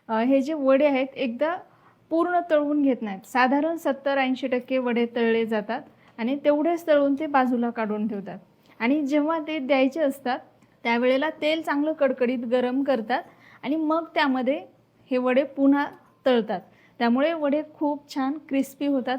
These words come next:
कुरकुरीत होतात, पण त्यामुळे वडे थोडे तेलकट होऊ शकतात. आता इथे पाहू शकता तुम्ही आपले वडे एकदम मस्त झालेले आहेत, एकदम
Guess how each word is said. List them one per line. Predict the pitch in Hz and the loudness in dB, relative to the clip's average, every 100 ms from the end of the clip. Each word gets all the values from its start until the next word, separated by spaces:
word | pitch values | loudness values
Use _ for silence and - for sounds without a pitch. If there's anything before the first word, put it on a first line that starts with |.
| 262 | -4
कुरकुरीत | 254 233 240 254 294 | -6 -2 -2 -2 -2
होतात, | 240 240 359 _ _ _ _ 285 | -2 -2 -6 _ _ _ _ -2
पण | 320 | -2
त्यामुळे | 320 294 294 | 0 0 0
वडे | 302 269 294 | 0 0 -2
थोडे | 294 294 269 320 320 | -4 -2 -2 -2 0
तेलकट | 262 240 233 220 | 0 0 -4 -4
होऊ | 214 | -6
शकतात. | 208 214 - - - _ _ _ _ _ - | -6 -12 -12 -16 -16 _ _ _ _ _ -8
आता | 214 | 0
इथे | 226 233 247 | 0 2 -4
पाहू | 262 226 226 | -2 -4 -4
शकता | 233 220 226 | -8 -6 -6
तुम्ही | 220 233 | -2 -2
आपले | 220 226 220 | -2 -4 -2
वडे | 214 214 | -2 -2
एकदम | 226 240 208 233 285 311 302 | -2 -6 -8 -6 -6 -6 -8
मस्त | 269 240 254 - - | -4 -2 -2 -6 -6
झालेले | 247 254 214 208 | -4 -2 -2 -4
आहेत, | 220 226 | -6 -8
एकदम | - 202 269 | -12 -8 -8